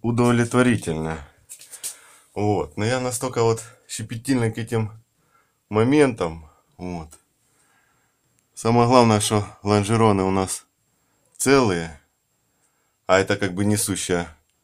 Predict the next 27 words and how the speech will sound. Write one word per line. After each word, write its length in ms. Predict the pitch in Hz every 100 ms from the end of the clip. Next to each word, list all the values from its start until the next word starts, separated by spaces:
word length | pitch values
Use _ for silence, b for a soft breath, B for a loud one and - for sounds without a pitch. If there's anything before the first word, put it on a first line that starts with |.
| _ _ _ _ _ _ _
часть 500 | - 92 85 - - _ _
двигателя, 720 | 87 98 92 87 - 85 82 - -
ой, 160 | 90 78
двигателя, 600 | 92 85 87 - 76 - _ _ -
сори, 400 | - 87 80 78 _ -
кузова. 480 | 98 82 80 76 _ b b b b b b b b -
Самое 360 | - 131 117
главное, 340 | 110 120 110 101
чтобы 240 | 107 98
они 140 | 104 90
были 260 | 85 80
целые. 380 | 78 87 80 76
Все 160 | - 120
остальное, 440 | 117 127 165 147
это 200 | 113 95
все 260 | - 98 - -
варится, 460 | 135 135 110 90
меняется. 640 | 87 90 120 104 - - 80 _ B B B B B -
Ну, 180 | 110
а 80 | 107
самое 300 | 107 123 113
трудоемкое 840 | 113 110 120 160 185 123 90 76 -
и 60 |
дорогостоящее — 880 | 87 98 101 107 - 120 85 - 80
это 160 | 80 -
замена 340 | 107 143 165
лонжеронов. 640 | 151 151 143 110 87 76